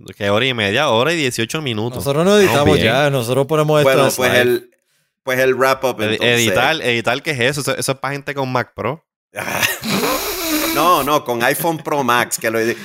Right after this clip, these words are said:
Speaker 3: todo esto
Speaker 1: Con
Speaker 3: se tiene que
Speaker 1: iPhone
Speaker 3: editar.
Speaker 1: trece Pro Max.
Speaker 3: Todo esto se tiene que editar en un iPhone Pro Max. A ver si es verdad que,
Speaker 1: Yo,
Speaker 3: que,
Speaker 1: sí,
Speaker 3: que el
Speaker 1: yo
Speaker 3: gas
Speaker 1: sé quién
Speaker 3: pela.
Speaker 1: carajo va a editar esto en un iPhone Pro Max.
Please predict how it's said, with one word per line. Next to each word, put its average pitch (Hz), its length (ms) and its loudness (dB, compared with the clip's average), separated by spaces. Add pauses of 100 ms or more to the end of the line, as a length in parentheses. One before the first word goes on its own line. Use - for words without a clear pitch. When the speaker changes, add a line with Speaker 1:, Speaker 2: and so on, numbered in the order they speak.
(200)
Speaker 3:
todo 214 240 0
esto 214 200 -2
Speaker 1:
Con - 80 -2
Speaker 3:
se 120 60 0
tiene 139 200 0
que 160 80 0
Speaker 1:
iPhone 160 120 4
Speaker 3:
editar. 156 220 2
Speaker 1:
trece 135 200 -2
Pro 127 180 -4
Max. 117 320 -8
Speaker 3:
Todo 175 240 2
esto 175 220 0
se 143 100 -4
tiene 127 240 -2
que - 80 -2
editar 131 340 -2
en 120 60 -2
un 110 120 -4
iPhone 113 300 -4
Pro 107 200 -8
Max. 85 260 -6
A 101 80 0
ver 110 140 -2
si 127 160 -6
es 120 60 -8
verdad 113 340 -2
que, 104 340 -2
Speaker 1:
Yo, 110 120 -4
Speaker 3:
que, 104 160 -4
Speaker 1:
sí, 143 100 -2
Speaker 3:
que 123 60 0
el 113 40 0
Speaker 1:
yo 131 60 2
Speaker 3:
gas 123 140 2
Speaker 1:
sé 175 80 0
quién 120 100 0
Speaker 3:
pela. 101 180 0
Speaker 1:
carajo 143 320 0
va 135 80 2
a 135 40 2
editar 127 260 0
esto 131 220 -4
en 123 40 -2
un 123 260 -6
iPhone 117 280 -10
Pro 110 140 -10
Max. - 240 -4